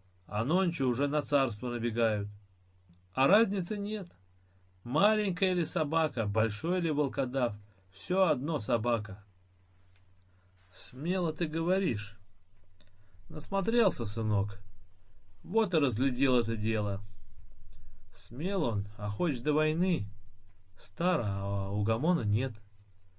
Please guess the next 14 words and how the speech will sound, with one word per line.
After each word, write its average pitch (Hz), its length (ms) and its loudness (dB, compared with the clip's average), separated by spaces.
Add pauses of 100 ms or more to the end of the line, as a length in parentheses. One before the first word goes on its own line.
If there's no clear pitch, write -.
(440)
Да 139 240 2
коли 180 380 4
никто 170 360 0
его 160 240 4
не 156 100 -2
угомонил, 156 800 2 (640)
по 107 160 -4
чужим 175 460 6
кузням 123 500 4
ходит, 104 460 0 (440)
домой 170 480 4
не 165 140 -2
кован 127 460 2
приходит. 107 580 -4